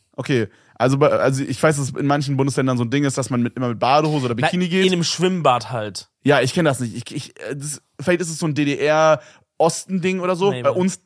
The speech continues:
Speaker 1: darf man keine Klamotten in der Sauna tragen.
Speaker 2: Okay.
Speaker 1: Es ist legit verboten.
Speaker 2: Okay.
Speaker 1: Und die maulen dich da auch an, wenn du da,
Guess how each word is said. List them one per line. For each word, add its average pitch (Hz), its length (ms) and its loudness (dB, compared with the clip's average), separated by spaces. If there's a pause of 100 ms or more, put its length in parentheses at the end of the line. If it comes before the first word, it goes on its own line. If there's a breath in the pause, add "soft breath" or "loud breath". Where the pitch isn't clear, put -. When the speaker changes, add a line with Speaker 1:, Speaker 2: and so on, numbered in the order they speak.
Speaker 1:
darf 165 320 6
man 190 340 -4
keine 175 460 -2
Klamotten 151 400 0
in 143 80 -6
der 135 80 -4
Sauna 123 220 -2
tragen. 113 300 -8
Speaker 2:
Okay. 131 260 -4 (120)
Speaker 1:
Es 123 140 -6
ist 127 160 -4
legit 156 400 0
verboten. 156 760 -2
Speaker 2:
Okay. 143 300 -6
Speaker 1:
Und 139 100 -4
die 147 60 -2
maulen 156 260 4
dich 170 120 -2
da 156 100 4
auch 139 240 4
an, 147 180 2
wenn 135 120 0
du 123 60 -4
da, 120 220 0